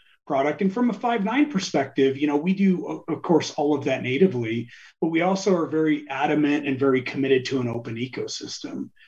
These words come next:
We know that there are a lot of a-, adjacent solutions in the market that bring very strong value propositions that we need to work with. And I think that's one of the areas where, you know, we do a really good job of having an open ecosystem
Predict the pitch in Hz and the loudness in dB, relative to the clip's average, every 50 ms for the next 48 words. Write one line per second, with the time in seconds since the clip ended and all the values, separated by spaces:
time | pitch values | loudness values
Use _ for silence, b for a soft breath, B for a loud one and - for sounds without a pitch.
0 | b b b - 156 175 165 160 151 151 160 160 151 156 147 - 165 143 139 139 | b b b -4 -4 -2 0 2 2 2 2 2 2 0 -2 0 0 -2 0 0
1 | - 135 135 131 127 123 123 123 123 127 131 131 127 131 123 107 - - - - | 0 0 2 2 2 0 2 2 2 2 2 2 2 0 -2 -4 -8 -10 -6 -6
2 | 175 - - - 143 131 120 120 143 135 135 139 - - - 143 - - - - | -6 -6 -2 -2 -2 0 2 4 4 4 4 2 0 0 0 0 0 0 -6 -6
3 | - 113 120 127 123 123 - 135 127 123 123 123 120 113 107 117 120 127 127 - | -6 -2 -2 -2 -2 0 0 0 0 2 0 0 0 0 -2 -2 -4 -4 -4 -4
4 | 131 123 120 - - 117 117 131 123 120 113 113 117 120 123 120 117 - - - | -6 -8 -6 -8 -8 -6 -2 -2 -2 -2 -2 -2 -4 -4 -4 -4 -6 -6 -6 -4
5 | 135 120 113 110 107 104 107 110 123 135 131 123 - 120 107 - - 104 104 107 | -4 -4 -4 -6 -8 -8 -6 -4 -4 -4 -6 -6 -8 -10 -10 -10 -10 -14 -14 -14
6 | 113 110 - - 117 113 - - - - B B B B B B B B - 143 | -14 -14 -14 -12 -12 -12 -12 -12 -12 -14 B B B B B B B B 0 0
7 | 131 135 135 139 135 131 127 117 104 120 135 160 - - - - - - - - | 2 2 2 2 2 2 0 0 0 0 -2 -4 -4 -6 -10 -8 -8 -12 -10 -4
8 | - 135 139 135 - - 156 - 160 139 - - 147 139 139 135 131 127 127 127 | 0 2 2 2 4 2 2 2 2 -2 0 2 2 2 2 2 0 0 0 2
9 | 127 123 120 120 120 120 120 117 120 135 139 135 135 131 127 B B B B B | 2 2 2 2 2 0 0 -2 -2 0 2 2 2 2 0 B B B B B
10 | B B - 160 147 139 139 147 156 156 - 156 151 139 135 143 147 143 139 135 | B B -2 0 2 2 2 2 0 2 4 4 4 6 4 4 2 2 2 0
11 | 139 135 127 120 131 123 117 123 139 139 123 123 120 - - - - 139 139 135 | 0 -4 -2 -2 -4 -4 0 4 4 4 4 2 -4 -6 -6 -2 0 2 2 4
12 | 139 135 127 120 - - - - 139 139 - - 143 123 120 123 - - - 151 | 4 2 2 0 -2 -4 2 4 4 4 4 2 0 2 2 0 -2 -2 -4 -4
13 | 151 151 - 139 135 123 - - 120 - - - - 120 120 120 117 117 | -4 2 2 2 2 2 -2 -4 -4 -6 -6 -4 -4 -4 -2 -2 -2 -4